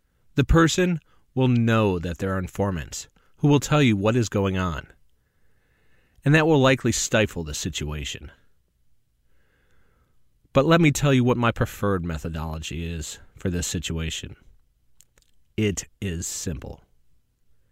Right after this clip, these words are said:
Ignore and outperform.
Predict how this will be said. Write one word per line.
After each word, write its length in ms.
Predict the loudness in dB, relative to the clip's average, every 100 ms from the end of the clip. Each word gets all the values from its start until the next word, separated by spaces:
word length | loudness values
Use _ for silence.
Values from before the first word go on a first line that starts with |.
| _ _ _ -6
Ignore 640 | -2 2 4 4 4 0 -6 _ _ _ _ _ _ -8
and 100 | -6
outperform. 720 | -4 -6 -8 -10 -8 -8 -10